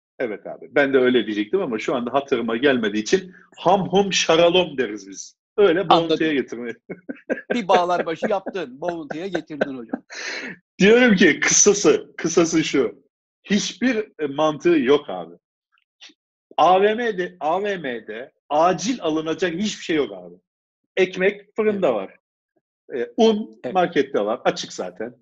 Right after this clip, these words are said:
Speaker 1: Yani çayını kahveni zaten alıyorsun. Makarnan alınıyor falan. Yani A V M'de koştur koştur tencere takımı <laughs> almaya gitmeyeceğine göre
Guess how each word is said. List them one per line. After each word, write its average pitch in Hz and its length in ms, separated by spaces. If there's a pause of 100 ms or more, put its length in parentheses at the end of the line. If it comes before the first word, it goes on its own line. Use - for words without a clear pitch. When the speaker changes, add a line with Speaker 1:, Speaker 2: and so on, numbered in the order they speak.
(540)
Speaker 1:
Yani 120 200
çayını 202 380
kahveni 151 460
zaten 139 320
alıyorsun. 104 500
Makarnan 135 680 (120)
alınıyor 107 500
falan. 117 260 (320)
Yani 151 360
A 135 240
V 156 140
M'de 180 520 (160)
koştur 147 500
koştur 180 480 (220)
tencere 175 520
takımı 170 460 (340)
<laughs> - 720
almaya 185 420
gitmeyeceğine 156 720
göre 135 380